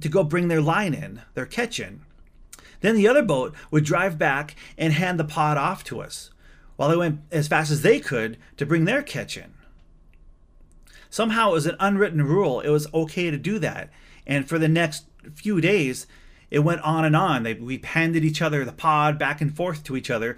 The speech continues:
so that they would at least get some of their catch in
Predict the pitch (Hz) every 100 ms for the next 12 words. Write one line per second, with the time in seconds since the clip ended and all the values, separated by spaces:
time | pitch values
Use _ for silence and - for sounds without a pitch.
0 | - - 151 147 151 123 151 156 147 143
1 | 151 - - 156 135 - - 185 175 131
2 | 123 - 160 151 - 101 104